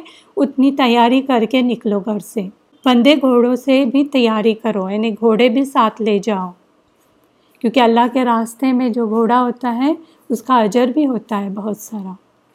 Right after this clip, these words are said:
تاکہ اس سے اللہ کے دشمنوں پر،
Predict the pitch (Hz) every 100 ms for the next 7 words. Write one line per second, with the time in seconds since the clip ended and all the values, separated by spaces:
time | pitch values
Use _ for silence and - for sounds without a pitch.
0 | _ _ _ _ _ _ _ - 254 262
1 | 320 320 302 285 - 339 294 254 277 285
2 | 311 247 254 247 262 254 294 302 320